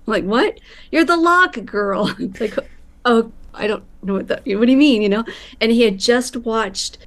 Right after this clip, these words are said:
this other television movie where I was playing this girl that was in the flood, a flood in Texas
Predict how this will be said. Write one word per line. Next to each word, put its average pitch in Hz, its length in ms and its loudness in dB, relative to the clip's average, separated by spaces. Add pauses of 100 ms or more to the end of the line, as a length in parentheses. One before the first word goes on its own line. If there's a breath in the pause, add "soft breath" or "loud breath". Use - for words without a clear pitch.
(140)
this 196 360 2
other 254 240 4
television 196 560 -2
movie 185 600 -2
where 185 800 -2
I 196 80 -2
was 190 140 0
playing 208 240 -2
this 196 160 -2
girl 196 420 2
that 180 180 0
was 170 540 -4
in 190 160 0
the 185 100 0
flood, 185 600 -2
a - 80 -6
flood 190 480 0
in 185 180 -2
Texas - 800 -6